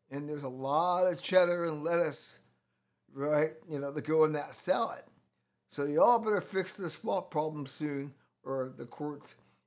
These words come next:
and, you know, the politicians will. All right.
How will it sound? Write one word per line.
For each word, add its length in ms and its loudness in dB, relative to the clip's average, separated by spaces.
and, 500 -6
you 80 -10
know, 440 -6
the 60 -14
politicians 720 -4
will. 280 -10
All 80 -8
right. 180 -10